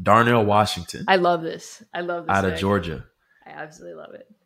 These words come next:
Speaker 1: He reminds me of Martellus Bennett. He's literally exactly like Martellus Bennett. Their measurables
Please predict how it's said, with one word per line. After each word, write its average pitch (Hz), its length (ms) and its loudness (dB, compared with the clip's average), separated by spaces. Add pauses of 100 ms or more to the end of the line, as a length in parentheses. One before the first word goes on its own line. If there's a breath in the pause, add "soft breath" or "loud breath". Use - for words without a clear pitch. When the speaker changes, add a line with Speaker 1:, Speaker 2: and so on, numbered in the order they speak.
(120)
Speaker 1:
He 147 240 4
reminds 185 520 6
me 175 100 4
of 165 120 8
Martellus 160 640 4
Bennett. 190 400 2
He's 135 240 2
literally 147 540 6
exactly 110 680 0
like 90 480 -4 (140)
Martellus 101 600 -2
Bennett. 92 360 -6
Their 92 140 -2
measurables 104 720 0